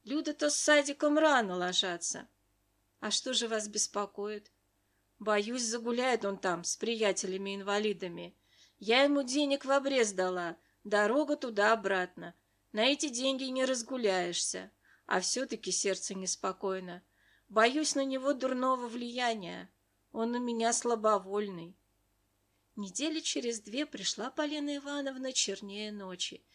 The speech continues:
и губы поджаты. «Телеграмму отбил, Николай-то мой Иваныч. Чуяло моё сердце, смотрите». Рита прочла. «Паша, вышли пять рублей. Не могу уехать. Коля».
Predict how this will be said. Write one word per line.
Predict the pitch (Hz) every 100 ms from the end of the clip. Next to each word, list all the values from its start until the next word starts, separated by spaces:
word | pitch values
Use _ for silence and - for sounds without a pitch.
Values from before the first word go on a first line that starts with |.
| _ _
и | 226
губы | 214 214 214
поджаты. | - 202 180 190 180 180 - - _ _ _ _ _
«Телеграмму | - 262 294 285 233 247 294 285
отбил, | 269 233 233 208 170 - _ -
Николай-то | 220 226 247 262 202 -
мой | 190 202 202
Иваныч. | 214 214 180 165 - - - _
Чуяло | - - 302 285 247
моё | 226 220 220
сердце, | 220 - 196 - 190
смотрите». | - 247 262 294 277 180 - 190 - _ _ _ _ _ _
Рита | - 220 247
прочла. | 269 240 247 - 196 175 175 _ _ _ _ -
«Паша, | 254 214 - 196 -
вышли | 220 302 330 -
пять | 247 233 240 -
рублей. | 247 208 202 180 - _ _ _
Не | 220 220
могу | 214 208 262 277
уехать. | 254 - 208 190 226 - _ _
Коля». | - 226 185 180